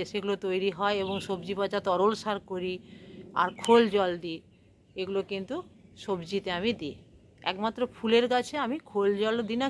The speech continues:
কিচ্ছু দিই না, ওই মাটি ওইভাবেই তৈরি করি, তারপর সবজি পচা তরল সার দিই। তাতেই কিন্তু আমার প্রচুর, প্রচুর ফুল হয়, আপনারা জানেন, প্রচুর ফুল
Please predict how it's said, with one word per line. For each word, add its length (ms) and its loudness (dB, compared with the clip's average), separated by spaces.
কিচ্ছু 360 -8
দিই 160 -2
না, 140 -4
ওই 80 4
মাটি 260 0
ওইভাবেই 460 0
তৈরি 300 0
করি, 160 -2
তারপর 260 -2
সবজি 320 -4
পচা 280 0
তরল 220 2
সার 240 -2
দিই। 100 -2
তাতেই 380 -2
কিন্তু 220 -4
আমার 200 0
প্রচুর, 420 -2
প্রচুর 380 -2
ফুল 300 -2
হয়, 160 -6
আপনারা 280 -2
জানেন, 280 -4
প্রচুর 300 -2
ফুল 140 -8